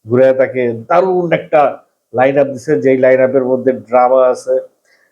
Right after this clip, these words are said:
আহ, থ্রিলার আছে, অ্যাকশন আছে, সবকিছু মিলে একটা মৌলিক প্যাকেজ গল্প দিছে এবং সেটা স্ক্রিপ্টিং চলতেছে। আরো একটা স্টা-, মানে গল্প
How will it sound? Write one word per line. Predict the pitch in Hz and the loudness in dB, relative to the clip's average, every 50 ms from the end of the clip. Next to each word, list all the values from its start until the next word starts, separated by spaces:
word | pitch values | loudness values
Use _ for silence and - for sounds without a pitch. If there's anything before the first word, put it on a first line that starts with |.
| _ _ _ _ - 104 | _ _ _ _ -6 -2
আহ, | 107 107 107 107 107 107 104 101 98 92 92 - | 0 0 2 2 2 2 2 2 0 -2 -4 -6
থ্রিলার | - - - 135 131 139 139 135 135 | -4 -2 0 2 4 4 4 4 2
আছে, | 127 127 - 131 131 127 131 - _ _ _ _ _ _ _ _ _ | 2 0 -2 -2 -2 -2 -2 -6 _ _ _ _ _ _ _ _ _
অ্যাকশন | - - 143 156 - - - - 180 180 170 147 143 135 | -6 -6 -4 -4 -4 -6 -10 -6 -4 -4 -4 -4 -4 -6
আছে, | 131 123 - 135 131 113 - - _ _ _ _ _ _ _ _ _ _ | -8 -6 -2 -2 -2 -2 -2 -6 _ _ _ _ _ _ _ _ _ _
সবকিছু | _ - 175 175 160 156 175 160 160 160 | _ 0 0 0 -2 -4 -8 -8 -6 -6
মিলে | 151 151 160 156 165 | -4 -2 0 2 2
একটা | 165 160 165 175 165 | 2 2 0 -2 -2
মৌলিক | 151 135 135 160 170 170 180 180 180 156 - - | -2 0 0 2 4 4 4 2 0 -4 -4 -4
প্যাকেজ | - 170 - 170 170 156 147 139 | -4 -2 0 0 -2 -2 0 0
গল্প | 147 139 131 - 131 | 0 0 0 0 -4
দিছে | 120 113 104 - - 104 - - _ _ _ _ _ _ _ _ _ _ _ _ _ _ _ _ _ _ _ - | -6 -6 -10 -14 -16 -18 -18 -18 _ _ _ _ _ _ _ _ _ _ _ _ _ _ _ _ _ _ _ -4
এবং | 120 120 127 127 123 | -2 0 0 -2 -2
সেটা | 117 139 135 123 139 139 135 135 135 131 127 123 123 - - - | -2 -2 0 2 2 2 4 4 4 2 2 0 -2 -8 -16 -20
স্ক্রিপ্টিং | - - - - 196 196 202 208 190 160 151 131 | -20 -12 -4 -2 -2 -2 -2 -2 -4 -4 -4 -4
চলতেছে। | 135 127 117 107 107 - - 104 95 - - _ _ _ _ _ _ _ _ _ _ _ _ _ _ _ _ _ _ _ _ _ _ | -4 -4 -4 -4 -6 -8 -10 -12 -14 -16 -18 _ _ _ _ _ _ _ _ _ _ _ _ _ _ _ _ _ _ _ _ _ _
আরো | - 143 185 220 | -2 0 2 2
একটা | 220 202 - - 170 160 156 | 2 2 0 -2 -4 -4 -4
স্টা-, | 160 151 147 135 131 131 117 | -2 0 2 2 2 2 0
মানে | 131 123 131 127 | -2 0 0 0
গল্প | 120 120 135 131 131 131 147 165 175 - - | 0 2 0 0 0 0 0 0 0 0 -2